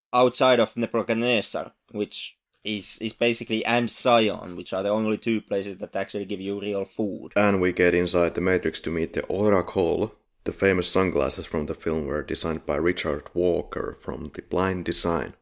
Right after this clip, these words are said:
Speaker 2: I checked the Trinity glasses on eBay and they were one thousand dollars.
Speaker 1: That's ki-, ki-, kind of a hell of a sum of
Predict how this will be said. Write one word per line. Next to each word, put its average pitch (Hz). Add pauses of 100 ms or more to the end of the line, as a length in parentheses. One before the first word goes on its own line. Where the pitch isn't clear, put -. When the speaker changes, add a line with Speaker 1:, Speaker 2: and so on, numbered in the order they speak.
(240)
Speaker 2:
I 87
checked -
the -
Trinity 101
glasses 76
on 85
eBay 87
and 62
they 64
were 58
one 107
thousand 107
dollars. - (340)
Speaker 1:
That's - (140)
ki-, 131
ki-, 131
kind 143
of 127
a 107 (320)
hell 113
of 107
a 101
sum 98 (160)
of -